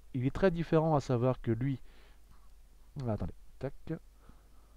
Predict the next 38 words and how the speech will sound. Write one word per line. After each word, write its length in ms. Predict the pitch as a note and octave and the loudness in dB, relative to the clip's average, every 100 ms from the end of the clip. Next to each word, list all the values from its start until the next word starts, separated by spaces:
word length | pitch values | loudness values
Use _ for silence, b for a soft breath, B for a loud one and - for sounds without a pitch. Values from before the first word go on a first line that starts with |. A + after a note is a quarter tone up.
| b - - - - - - - - - - - - - - - - - - - - - - - - - - - - - - | b -20 -20 -20 -20 -20 -20 -20 -20 -20 -20 -20 -20 -20 -20 -20 -20 -20 -20 -20 -20 -20 -20 -20 -20 -20 -20 -20 -20 -20 -12
Voilà. 320 | A2+ G#2 F#2+ - B B B B | -2 -2 -2 -6 B B B B
Donc 220 | C3 E3+ | 8 8
vous 100 | D#3 | 8
devez 200 | D#3 D3+ | 8 8
bien 120 | C#3+ C#3+ | 8 4
sûr 220 | - D3+ | 2 0
trouver 340 | C3 D#3+ D3 | 2 4 6
un 120 | C#3+ | 6
format 420 | B2+ C3 C3 C3 B2 | 6 4 6 6 6
donc 280 | A2+ - - | 2 -2 -6
X 220 | C3 - | -6 -2
P 180 | - C3 | 4 4
condition, 640 | - A2 A2 - D3+ G#3+ - B B B | 2 -4 -4 0 0 0 -4 B B B
le 200 | - D3 | 6 8
graver 440 | F3+ E3+ D#3+ D#3+ D3+ - - | 10 10 10 10 6 2 -2
bien 180 | A#2+ A#2+ | 2 4
évidemment 580 | A#2 A#2+ A#2+ A#2 A2+ - - | 4 4 4 6 2 -2 -16
sur 300 | - - D3 | -12 0 4
le 120 | C3 | 4
format 420 | A#2+ B2 A#2+ A#2 | 4 2 6 4
donc 180 | A2+ G#2+ - | 4 0 -2
prédéfini 480 | - A2+ - A2+ A#2 | 0 0 2 2 2
par 160 | G#2+ | 2
rapport 260 | G2+ A2 G2 | 0 -2 -4
à 20 | |
ce 80 | - | -4
que 120 | G#2+ | -4
vous 100 | G2+ | -2
voulez, 240 | G2+ D3+ - B B B | -2 -4 -6 B B B
car 100 | A#2 | 0
bien 140 | A2+ B2 | 4 4
sûr 200 | - B2 | 4 4
les 120 | A2+ | 4
formats 340 | A#2+ A2 A2+ | 0 2 2
donc 260 | G#2+ G#2+ - | 2 -2 -4
X 160 | A2+ - | -14 -4
P 180 | A#2+ | -2
sont 260 | A#2 G#2 | -2 -4